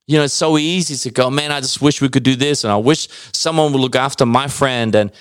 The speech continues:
"Hey, what are we doing?" Because we are corporately, we are who we are. You know, we talk about pastoral care, looking after people and loving on people. It's so easy to kinda have this mentality that, you know, I'll bring someone and I'll just kinda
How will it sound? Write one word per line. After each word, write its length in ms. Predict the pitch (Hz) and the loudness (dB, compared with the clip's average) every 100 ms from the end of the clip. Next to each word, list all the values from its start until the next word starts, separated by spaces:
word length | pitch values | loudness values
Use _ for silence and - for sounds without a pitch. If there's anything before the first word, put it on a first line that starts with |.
| _ _ | _ _
"Hey, 300 | 147 123 - - | -2 -2 -6 -16
what 360 | 90 110 143 | -6 2 4
are 60 | 151 | 6
we 200 | 135 147 | 4 4
doing?" 560 | 127 107 82 69 - - _ - | 2 0 -2 -8 -12 -18 _ -2
Because 260 | 127 127 | 2 0
we 340 | 107 143 180 170 | 4 4 4 0
are 460 | 139 131 123 131 - | 0 0 0 -2 0
corporately, 520 | 139 123 147 131 165 | 2 4 2 0 0
we 260 | 113 151 | 2 2
are 440 | 135 131 107 120 120 | 2 -2 -2 -4 -4
who 240 | - 127 120 | 2 4 4
we 200 | 127 123 | 2 0
are. 340 | 139 113 - _ _ _ _ | -2 -4 -8 _ _ _ _
You 80 | 147 | 0
know, 80 | 139 | 0
we 60 | 120 | 0
talk 160 | 156 | 0
about 220 | 135 117 | 0 0
pastoral 440 | - 127 - 131 123 | 0 -2 0 0 0
care, 340 | - 151 143 | 0 0 0
looking 320 | 117 117 123 | 0 0 0
after 320 | 117 135 - 120 | -2 -4 -2 0
people 380 | - 120 120 | 2 0 0
and 160 | 101 95 107 | 0 0 0
loving 460 | 117 131 143 143 | 2 2 2 2
on 140 | 135 113 | 2 2
people. 540 | 143 147 - 92 - - - - | 2 2 0 0 -2 -14 -20 -12
It's 80 | - | -4
so 180 | 160 156 | 0 2
easy 340 | 151 170 165 | 2 0 -2
to 140 | 127 | -4
kinda 340 | 127 143 143 135 | -4 -2 0 0
have 220 | 131 123 | 0 -2
this 220 | 120 - | -4 -2
mentality 680 | 117 113 123 131 147 135 123 | -2 0 -4 -4 -2 -2 0
that, 280 | 110 110 - _ - _ _ | 0 0 -6 _ -20 _ _
you 80 | 160 | -2
know, 80 | 214 | 0
I'll 120 | 190 | 2
bring 220 | 156 156 | 0 0
someone 400 | 160 151 151 151 | -2 0 2 2
and 120 | 143 | 0
I'll 100 | 135 | -2
just 220 | 123 123 | -2 -4
kinda 360 | - 135 120 - | -2 0 -2 -4